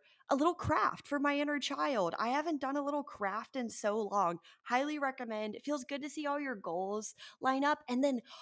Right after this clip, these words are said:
also, so if you just let yourself do it and don't worry about an aesthetic, you look back at it and it kind of shows your personality, you know, all the things that you decided to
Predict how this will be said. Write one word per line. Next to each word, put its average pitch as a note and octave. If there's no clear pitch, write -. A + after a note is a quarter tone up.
also, E4+
so C#4+
if B3
you B3+
just E4+
let G#3
yourself A3
do F3+
it G#3
and F#3+
don't F#3+
worry G3
about G3
an F#3+
aesthetic, F3+
you G#3+
look F#3+
back E3+
at A3
it C4+
and G#3+
it A#3
kind A#3+
of F4+
shows F4
your D#4+
personality, G3
you G#3
know, A3
all B3
the D4
things C#4
that C4
you G#3+
decided G#3+
to F#3